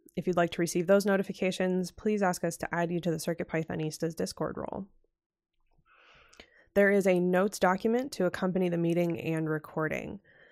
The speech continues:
The notes document contains timestamps to go along with the video, so you can use the doc to view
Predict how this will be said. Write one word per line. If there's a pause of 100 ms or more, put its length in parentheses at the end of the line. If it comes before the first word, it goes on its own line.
The
notes
document
contains
timestamps
to
go
along
with
the
video,
so
you
can
use
the
doc
to
view